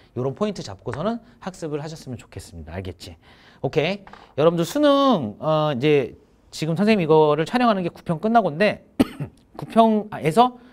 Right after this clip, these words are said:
수능 사이의 기간들이 제일 중요한 거 아시죠, 여러분들?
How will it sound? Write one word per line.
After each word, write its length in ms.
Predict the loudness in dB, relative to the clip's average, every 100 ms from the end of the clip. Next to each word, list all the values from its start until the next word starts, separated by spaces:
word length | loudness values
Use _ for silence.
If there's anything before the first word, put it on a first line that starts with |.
| _
수능 260 | -8 -4 -2
사이의 300 | 2 2 2
기간들이 600 | 0 -6 -6 -4 -4 -6 -16 _ _
제일 220 | 0 4 4
중요한 300 | 4 -4 -4
거 80 |
아시죠, 280 | -6 -6 -10
여러분들? 440 | -10 -8 -6 -6